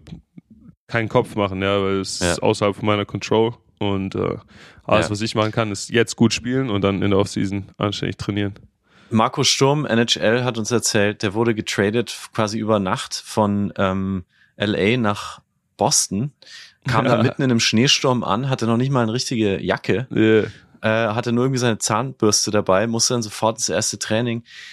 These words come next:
Speaker 2: und hat seine Familie auch zurücklassen müssen. Also es ist schon
Speaker 1: Ja.
Speaker 2: auch irgendwie crazy, was da manchmal passiert und wie flexibel man da eigentlich im Kopf auch bleiben muss. Du kannst dich ja nie wirklich irgendwo einrichten oder sagen, „Ja, hier bleibe ich jetzt.“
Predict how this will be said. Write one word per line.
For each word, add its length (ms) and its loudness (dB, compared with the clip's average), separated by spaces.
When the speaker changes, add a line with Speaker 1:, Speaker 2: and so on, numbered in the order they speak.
Speaker 2:
und 360 2
hat 160 -2
seine 240 2
Familie 400 2
auch 100 -2
zurücklassen 640 -2
müssen. 280 -4
Also 200 -2
es 160 0
ist 140 2
schon 160 0
Speaker 1:
Ja. 160 4
Speaker 2:
auch 180 0
irgendwie 320 -2
crazy, 540 -4
was 180 -2
da 80 2
manchmal 340 -2
passiert 480 -4
und 220 -4
wie 100 0
flexibel 520 0
man 200 0
da 120 4
eigentlich 200 -6
im 80 -8
Kopf 300 -4
auch 140 0
bleiben 320 -2
muss. 180 -4
Du 80 -2
kannst 220 -4
dich 100 -4
ja 120 2
nie 260 0
wirklich 340 -2
irgendwo 480 0
einrichten 600 0
oder 120 2
sagen, 280 0
„Ja, 80 0
hier 240 2
bleibe 340 0
ich 80 -4
jetzt.“ 340 -10